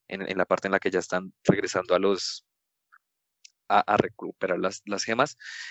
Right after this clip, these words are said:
Es como si uno no supiera que ella está haciendo eso por recuperar a Gamora en alguna forma,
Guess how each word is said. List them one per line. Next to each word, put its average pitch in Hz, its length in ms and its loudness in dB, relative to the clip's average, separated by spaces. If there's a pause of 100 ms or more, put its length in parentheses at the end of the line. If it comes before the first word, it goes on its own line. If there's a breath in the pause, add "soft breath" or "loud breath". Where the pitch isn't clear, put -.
(120)
Es - 560 0
como 117 420 4 (460)
si 120 240 0
uno 117 360 2
no 123 260 2
supiera 127 540 6
que 107 120 2
ella 98 100 4
está 120 160 0
haciendo 123 400 0
eso 120 200 4
por - 320 2
recuperar 95 560 4
a 101 80 6
Gamora 104 400 0
en 98 80 -4
alguna 95 360 -2
forma, 101 400 2